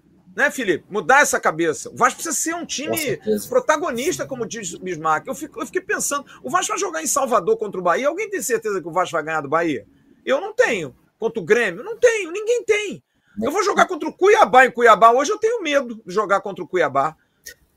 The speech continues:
Speaker 1: Porque, né? Então precisa mudar isso, né, Felipe?
Speaker 2: Eu quero, assim, que o Vasco vá jogar em outros estados e que os torcedores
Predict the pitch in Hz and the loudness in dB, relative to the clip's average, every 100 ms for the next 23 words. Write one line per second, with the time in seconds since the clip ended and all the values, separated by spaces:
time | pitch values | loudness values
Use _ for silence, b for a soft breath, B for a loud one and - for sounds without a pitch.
0 | _ _ 190 - 170 180 196 - 247 392 | _ _ -10 -2 0 0 -4 0 2 2
1 | - _ _ _ 349 381 - 381 427 415 | -2 _ _ _ -10 -8 -6 -2 -2 0
2 | 403 320 403 - 349 359 262 180 123 _ | 0 2 0 0 -4 -6 -2 -4 -4 _
3 | _ _ _ _ _ _ _ _ _ _ | _ _ _ _ _ _ _ _ _ _
4 | - 113 - 139 180 170 170 170 175 170 | -4 -4 4 8 8 6 2 -2 -4 -2
5 | 151 135 123 107 101 98 _ _ _ _ | 0 -2 -2 -2 -2 -6 _ _ _ _
6 | _ _ _ 113 104 117 127 - 117 131 | _ _ _ -8 6 6 6 4 6 8
7 | 131 110 123 135 131 127 135 131 110 - | 8 6 8 6 6 2 -2 -4 -2 4
8 | 120 143 143 156 - 160 180 - 156 151 | 6 4 0 -6 -8 -6 -6 -2 -2 2
9 | 151 110 117 151 180 196 - | 2 0 0 0 0 -2 -6